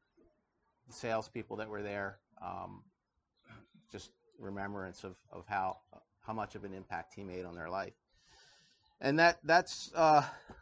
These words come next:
kind of important to just think about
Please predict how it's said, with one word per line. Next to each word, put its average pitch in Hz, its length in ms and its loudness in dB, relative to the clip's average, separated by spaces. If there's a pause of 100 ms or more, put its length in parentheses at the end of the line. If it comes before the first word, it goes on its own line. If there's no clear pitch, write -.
kind 180 220 6
of 170 80 0
important 139 580 0
to 120 260 -6 (200)
just - 240 -10
think 147 160 0
about 113 380 4